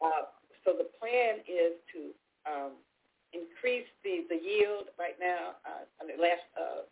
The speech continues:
season, I think we had maybe about twenty, uh, or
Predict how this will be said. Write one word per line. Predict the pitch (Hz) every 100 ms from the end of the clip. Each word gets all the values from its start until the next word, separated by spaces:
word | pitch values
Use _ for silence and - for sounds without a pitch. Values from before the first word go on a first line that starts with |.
| _ -
season, | 285 262 240
I | 185
think | 190
we | 180
had | 170 170 -
maybe | 160 151 165
about | 143 -
twenty, | 214 208 202 185 - -
uh, | 147 - - _
or | -